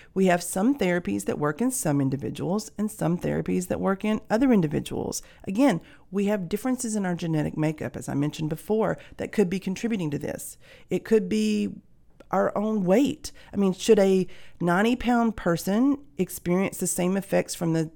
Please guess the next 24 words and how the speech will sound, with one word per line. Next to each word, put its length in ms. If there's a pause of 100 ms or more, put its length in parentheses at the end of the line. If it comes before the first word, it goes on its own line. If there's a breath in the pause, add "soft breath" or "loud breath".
(120)
same 400
dose 340
of 80
a 60
medication 680
that 140
a 100
three 400
hundred 300
pound 240
person 320
does? 340 (480 soft breath)
Probably 540
not. 420 (880 soft breath)
Maybe 220
there's 160
disease 420
states 360
that 120
influence 460
it. 80
So 160
again, 340 (320 loud breath)
not 400